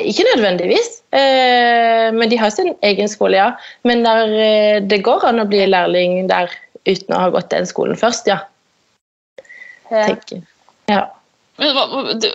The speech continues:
Speaker 3: og opplæring, hvordan er det? Er det noe sånn at man har læringskvelder, liksom? Eller er det sånne der ting du skal gå igjennom før du liksom får lov å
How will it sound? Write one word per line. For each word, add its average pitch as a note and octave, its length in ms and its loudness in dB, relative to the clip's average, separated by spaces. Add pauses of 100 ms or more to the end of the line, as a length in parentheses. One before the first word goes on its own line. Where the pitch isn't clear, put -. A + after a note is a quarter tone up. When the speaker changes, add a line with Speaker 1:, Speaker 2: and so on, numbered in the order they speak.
(140)
Speaker 3:
og - 220 -4
opplæring, A3 560 -2
hvordan A#3 400 -4
er F3 240 0
det? F#3 80 0
Er F3 160 -2
det G3 80 -10
noe G3+ 80 -10
sånn E3+ 200 -6
at E3+ 200 -8
man F3+ 240 -2
har E3+ 200 0
læringskvelder, E3 1000 -2
liksom? C4+ 340 -2
Eller A#3 220 0
er F#3 40 -4
det G3+ 80 -8
sånne F3+ 200 -4
der F3 160 -2
ting F3 200 -6
du D#3+ 120 -4
skal F#3 160 -4
gå E3 120 2
igjennom D3+ 440 0
før D3+ 360 -2
du D#3+ 100 0
liksom D#3 440 -2 (1040)
får F3+ 220 -4
lov D3 220 -2
å D#3 80 2